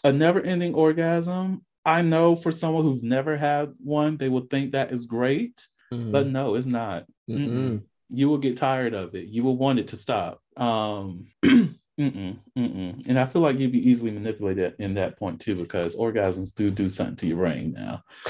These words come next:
Speaker 1: Um,
Speaker 2: Yep. It's a whole
Speaker 1: it's
Speaker 2: dopamine, dopamine
Speaker 1: Amen.
Speaker 2: effect, baby. Mm-hmm.
Speaker 1: So you say you lock up when you orgasm.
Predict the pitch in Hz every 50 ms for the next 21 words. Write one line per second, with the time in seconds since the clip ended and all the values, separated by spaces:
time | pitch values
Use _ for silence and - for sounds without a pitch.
0 | - - - - - 95 95 95 92 92 92 90 110 120 143 - - - _ _
1 | - - 120 120 101 107 107 123 123 139 131 123 135 156 151 147 120 113 110 104
2 | 104 104 104 107 110 - - - _ _ 98 98 98 95 104 117 131 123 104 90
3 | 92 131 131 131 127 110 98 101 104 104 110 110 - _ _ _ _ - 101 101
4 | 107 110 110 117 - - - - - - - - - - - - - - - -
5 | - 226 214 202 196 190 185 180 156 - - - _ _ _ 165 170 - 208 -
6 | - 226 208 196 180 170 147 139 143 151 160 185 196 190 - - - 170 151 127
7 | 110 - - - - - - - - - - - _ _ 135 139 147 143 139 139
8 | 127 135 135 131 123 110 90 80 67 - - - - 101 110